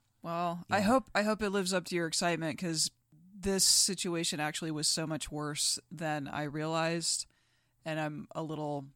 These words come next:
Speaker 1: I feel like I should put a, a content warning in for our listeners that there is substantial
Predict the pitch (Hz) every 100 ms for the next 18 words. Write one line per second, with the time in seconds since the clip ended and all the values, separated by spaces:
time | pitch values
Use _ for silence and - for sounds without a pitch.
0 | _ _ _ 190 196 214 185 - - 180
1 | 147 - 160 - 147 143 180 - 151 156
2 | 156 151 156 151 - 151 147 143 147 160
3 | 151 151 - 160 143 - - - 170 -
4 | - 170 156 151 151 135 -